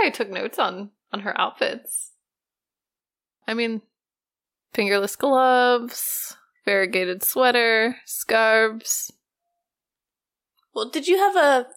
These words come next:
Speaker 2: favorite look or anything? Or I feel like the fashion, it, like,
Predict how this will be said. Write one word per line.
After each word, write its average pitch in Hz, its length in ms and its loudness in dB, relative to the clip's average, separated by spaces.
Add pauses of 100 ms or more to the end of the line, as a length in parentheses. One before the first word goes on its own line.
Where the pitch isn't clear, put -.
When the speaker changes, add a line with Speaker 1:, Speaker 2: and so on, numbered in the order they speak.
Speaker 2:
favorite 226 600 0 (180)
look 330 300 0 (140)
or 339 80 -8
anything? 330 640 -8
Or 190 260 -8 (1400)
I 320 40 -8
feel 466 180 2
like 539 300 4
the - 60 -8
fashion, 254 500 4
it, 240 140 0
like, 214 300 0